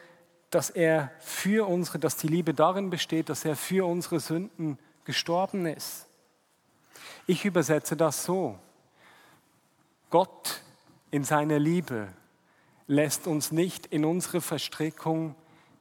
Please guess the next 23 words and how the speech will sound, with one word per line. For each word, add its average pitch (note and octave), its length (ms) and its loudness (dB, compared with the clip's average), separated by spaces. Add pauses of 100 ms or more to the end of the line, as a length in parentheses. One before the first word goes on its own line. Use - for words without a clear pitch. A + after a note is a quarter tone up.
(140)
ins C#3+ 260 -2
Böse C#3+ 640 0 (220)
alleine. C3+ 580 -2
Er C3 120 -4
lässt D3+ 280 -2
uns D3+ 200 -4
nicht D3+ 200 -2
zurück D3 400 -4
in F#3 120 -4
diese C#3+ 240 -2
Verstrickungen, F3+ 760 -4
in C#3 220 -2
Dinge, F3+ 500 2
in C3+ 160 -2
Gedankensweisen, D#3+ 1200 -2 (280)
in C#3 100 -2
Verhaltensweisen, D3 1040 0
die C3 180 -4
uns D3 320 -2
nicht B2+ 260 -4
zum D3+ 160 -4
Leben C#3+ 360 0
dienen. D#3+ 440 -4